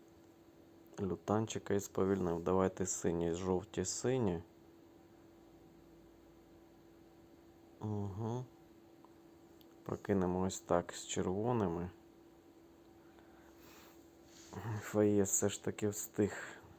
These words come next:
зарядитись, але ми встигли Джоліка зарядити. Ну, чомусь я не сумнівався, що йому ману зріжуть. Добре, давайте тоді ось так.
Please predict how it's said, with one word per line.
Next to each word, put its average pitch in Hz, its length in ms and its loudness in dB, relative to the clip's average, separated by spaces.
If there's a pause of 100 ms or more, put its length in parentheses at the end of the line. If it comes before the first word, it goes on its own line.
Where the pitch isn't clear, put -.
(420)
зарядитись, 95 960 -2
але 101 260 2
ми 107 260 0
встигли 107 500 0
Джоліка 92 480 -2
зарядити. - 680 -4 (840)
Ну, - 300 -4
чомусь 107 520 -2
я 104 60 2
не 101 160 2
сумнівався, 98 760 0
що - 180 -4
йому 90 240 2
ману 104 360 0
зріжуть. 87 600 -4 (600)
Добре, 92 480 2
давайте 92 520 0
тоді 90 380 -2
ось 92 260 -4
так. - 480 -2